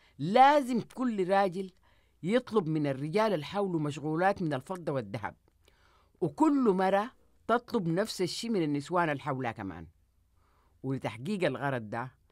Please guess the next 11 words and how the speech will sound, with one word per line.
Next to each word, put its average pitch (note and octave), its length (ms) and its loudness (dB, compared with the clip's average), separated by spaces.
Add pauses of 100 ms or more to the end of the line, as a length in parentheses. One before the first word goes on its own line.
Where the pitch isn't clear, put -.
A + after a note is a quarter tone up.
(460)
الله E3+ 260 0
خلى D#3 320 -4
بني A#2+ 180 -6
إسرائيل C#3 680 -6 (540)
ينالوا G3 420 2
رضا C#3+ 180 -4
المصريين. A#2 640 -8 (800)
وكمان A#3+ 400 2
سيدنا A3 400 -2
موسى E3 380 -2
نفسه C#3 400 -8